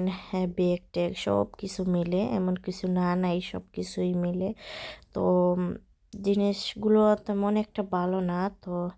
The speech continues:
আনা তেমন একটা হয় না, আ, দেখতে তেমন একটা ভালো হয় না। তো এখানে দেখতে পারতেছেন অনেক সুন্দর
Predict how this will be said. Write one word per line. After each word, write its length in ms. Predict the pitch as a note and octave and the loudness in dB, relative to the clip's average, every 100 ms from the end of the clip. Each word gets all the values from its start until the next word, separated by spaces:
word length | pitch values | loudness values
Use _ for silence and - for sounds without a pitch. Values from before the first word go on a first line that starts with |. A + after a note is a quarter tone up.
| _ _ _ _ _ _ - | _ _ _ _ _ _ -6
আনা 300 | F3 F3+ F3+ F3+ | -2 0 2 0
তেমন 320 | - F#3 F3+ F3+ | 0 -2 0 0
একটা 240 | F3+ F3+ F3+ | -2 -4 -6
হয় 320 | - F#3 F#3 | 0 2 2
না, 160 | F3 F#3 A3 - _ _ _ _ _ _ _ - | 2 0 -4 -10 _ _ _ _ _ _ _ -10
আ, 120 | F#3 F3+ F3 E3+ | -4 -2 -2 -2
দেখতে 300 | F3 - F3 | -4 -4 -10
তেমন 260 | F3+ F3+ F3 | -4 -2 -2
একটা 200 | F3 - | -4 -6
ভালো 320 | F3 E3+ E3+ F3 | -4 -2 0 0
হয় 180 | F3+ E3+ | -2 -2
না। 140 | F#3 A#3 - - _ _ _ - - - - _ _ _ _ - | -2 -4 -10 -20 _ _ _ -20 -20 -20 -20 _ _ _ _ -12
তো 100 | G#3+ G3 F#3+ F#3+ F#3+ | -4 -2 0 0 0
এখানে 340 | F#3+ F#3+ F3+ F3+ F3+ F3 | -2 0 0 2 2 0
দেখতে 280 | F#3 - F3+ | -4 -6 -8
পারতেছেন 520 | F3+ F3 - F3+ F3+ F3+ | -6 -8 -8 -8 -4 -2
অনেক 280 | F3 F3+ F#3 | -2 -4 -6
সুন্দর 460 | - F#3 F3 F3+ | -6 -4 -2 -2